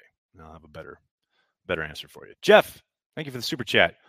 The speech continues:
"Huge preseason for Jay Love. How is he looking so far?" Sharp, very sharp. Um, he always has. It's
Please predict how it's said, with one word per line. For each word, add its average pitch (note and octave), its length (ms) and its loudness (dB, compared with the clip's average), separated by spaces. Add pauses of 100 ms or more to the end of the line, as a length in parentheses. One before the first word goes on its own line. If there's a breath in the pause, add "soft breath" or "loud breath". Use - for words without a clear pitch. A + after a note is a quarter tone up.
(380 soft breath)
"Huge A#3 260 6
preseason D#3 500 -4
for C3 100 -4
Jay B2 200 4
Love. G2 300 2
How F3 160 2
is C#3+ 80 -2
he D3+ 60 -4
looking D3+ 280 -4
so F#2 160 -6
far?" D2+ 320 -6 (240 soft breath)
Sharp, C4 440 2 (500 loud breath)
very C3+ 220 -8
sharp. - 480 -4 (140)
Um, A2+ 360 -4
he - 260 -16
always C4 380 -10
has. B2 400 -2
It's - 140 -20